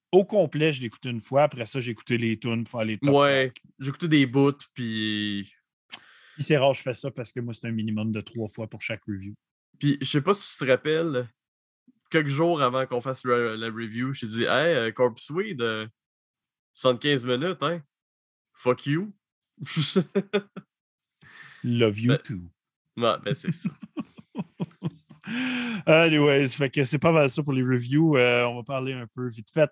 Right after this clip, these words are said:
Speaker 1: euh, de ce qui nous a fait triper ces temps-ci. Je te laisse commencer.
Speaker 2: Euh, oui, écoute, j'ai écouté beaucoup, beaucoup de stock
Speaker 1: Moi,
Speaker 2: cette
Speaker 1: j'allais
Speaker 2: semaine.
Speaker 1: dire, euh, j'allais dire, ce qui t'a fait triper, c'est ta covid.
Speaker 2: <coughs> Ah oui, je tripe solide. <laughs>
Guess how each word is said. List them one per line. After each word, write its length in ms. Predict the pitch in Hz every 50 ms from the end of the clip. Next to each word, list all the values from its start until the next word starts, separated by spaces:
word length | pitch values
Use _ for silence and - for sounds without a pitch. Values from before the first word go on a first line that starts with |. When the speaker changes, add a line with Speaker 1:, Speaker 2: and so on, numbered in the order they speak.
| _ -
Speaker 1:
euh, 120 | 156 139
de 120 | 131 131 131
ce 120 | 120 -
qui 80 | - 147
nous 100 | 139 131
a 40 | 131
fait 140 | - 147
triper 280 | 143 - - - - 160
ces 180 | 151 - 147 131
temps-ci. 500 | - 131 123 120 117 - - 220 220 _
Je 80 | - -
te 60 | 139
laisse 160 | 123 123 -
commencer. 360 | - 135 131 123 120 - - - _ _ _ _ _ _ _ _ _ _ _ _ _ _ _ _ _ _ _ -
Speaker 2:
Euh, 180 | 113 127 131 127
oui, 240 | 123 113 120 151 - -
écoute, 320 | - 123 - 190 - -
j'ai 140 | - 104 135 120
écouté 260 | - - - 151 139
beaucoup, 1080 | 127 110 110 117 160 220 254 254 208 - _ _ _ - - 196 202 196 196 190 160 143 _
beaucoup 440 | - 127 135 156 156 143 - 170 165 147
de 120 | 131 127
stock 680 | 120 - - - - - 147 127 107 - _ _ - 98 104 - _ _ _ _ _ _ _ -
Speaker 1:
Moi, 120 | 135 147
Speaker 2:
cette 160 | 147 151 135 123
Speaker 1:
j'allais 180 | 123 117 117
Speaker 2:
semaine. 260 | 110 127 131 135 135
Speaker 1:
dire, 120 | 120 117 120
euh, 220 | 117 110 110 113
j'allais 320 | 110 107 113 110 110 110 107
dire, 240 | 107 117 123 127
ce 80 | 120 -
qui 80 | - -
t'a 120 | - 113
fait 120 | - 135
triper, 320 | - - - - - - 135
c'est 160 | - - 110
ta 120 | - 113
covid. 340 | - - 110 101 110 147 180 233 214 170 - _ -
Speaker 2:
<coughs> 680 | 262 - - - - - - - 277 196 - - -
Ah 180 | - 175 147 131
oui, 180 | 120 123 135 131
je 100 | 117 -
tripe 200 | - 107 110 -
solide. 480 | - - 107 98 113 110 113 113 117 117
<laughs> 60 | -